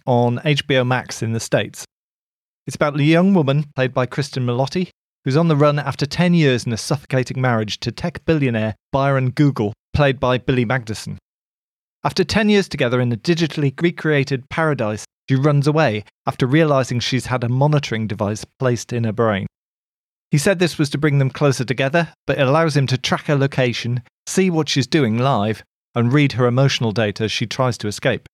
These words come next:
The show has a very sort of Black Mirror feel, as you might guess from the technology, but it's also a, a metaphor for a controlling relationship. A lot of the enjoyment hinges on Melotti's performance. You might have seen her in Palm Springs or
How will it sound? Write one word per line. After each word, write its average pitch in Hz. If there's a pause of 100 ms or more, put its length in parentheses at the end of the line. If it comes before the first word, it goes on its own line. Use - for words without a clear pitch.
(1000)
The 143
show 202
has 160
a 147
very 151
sort 135
of 113 (200)
Black 139
Mirror 156
feel, 180
as 135
you 127
might 123
guess 127
from -
the 123
technology, 139 (340)
but 139
it's 147
also 170
a, 135
a 135
metaphor 127
for 110
a 110
controlling 113
relationship. 113 (1040)
A 143
lot 202
of 180
the 180
enjoyment 165
hinges 143
on 127
Melotti's 131
performance. 131 (140)
You 123
might 123
have -
seen 123
her 117
in 110
Palm 127
Springs 151
or 110